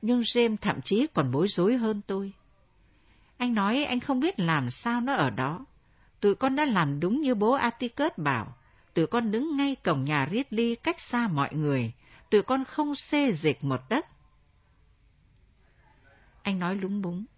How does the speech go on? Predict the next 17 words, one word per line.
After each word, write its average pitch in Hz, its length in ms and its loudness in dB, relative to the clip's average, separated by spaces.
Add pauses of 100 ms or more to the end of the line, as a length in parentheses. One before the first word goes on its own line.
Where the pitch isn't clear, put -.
(760)
Ông 220 160 0
Nathan 214 580 -2
có 269 100 2
mặt 175 320 0
chỗ 190 180 0
lửa 160 340 2
cháy. 165 340 -4 (480)
"Con 214 160 0
thấy 214 240 0
ông 208 260 -2
ấy, 220 180 -4 (340)
con 262 140 0
thấy 254 220 2
ông 262 180 2
ấy 262 120 0
bố 226 240 2
ạ. 185 260 0